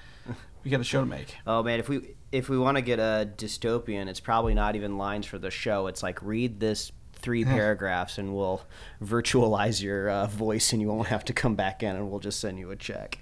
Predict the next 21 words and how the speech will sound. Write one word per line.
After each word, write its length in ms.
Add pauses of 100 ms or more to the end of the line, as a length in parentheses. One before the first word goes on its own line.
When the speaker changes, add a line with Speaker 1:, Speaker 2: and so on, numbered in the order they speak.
(140)
Speaker 1:
Yeah. 240
Speaker 2:
<laughs> 60 (440)
Speaker 1:
So, 480 (120)
yeah, 240
so, 300
uh, 120
those, 220
that's 180
coming 160
out, 140
uh, 200
October. 600
We 80
have 100
a 100
release 260
date 100
October 380
twenty-sixth, 580
twenty 240
twenty-one. 580